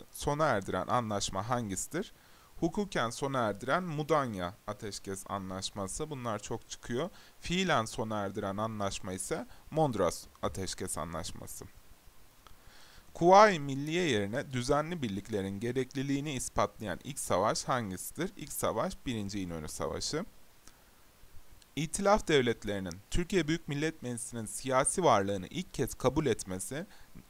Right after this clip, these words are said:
e, hangisiyle gerçekleşmiştir? Siyasi varlığını dikkat edersek Londra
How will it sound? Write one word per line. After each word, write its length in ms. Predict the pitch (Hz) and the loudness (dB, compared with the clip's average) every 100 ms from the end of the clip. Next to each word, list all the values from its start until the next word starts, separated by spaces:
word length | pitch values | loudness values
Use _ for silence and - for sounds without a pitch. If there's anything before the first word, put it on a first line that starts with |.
| - | -6
e, 40 | 117 | -2
hangisiyle 760 | 110 127 170 139 - 110 95 | 0 2 2 0 -4 -2 0
gerçekleşmiştir? 1160 | 95 98 95 101 - 92 - 95 - - 185 - - - - - - | 2 2 0 -4 -4 -4 -4 -6 -4 -2 -4 -6 -20 -20 -20 -20 -12
Siyasi 600 | - - 156 151 160 170 | -8 6 10 10 8 6
varlığını 500 | 123 101 95 104 131 | 6 6 4 -2 -6
dikkat 340 | 120 - 98 98 | -8 -8 -6 -4
edersek 560 | 95 92 110 165 175 | -4 -4 -4 -4 2
Londra 480 | 160 170 143 107 85 | 8 8 8 2 2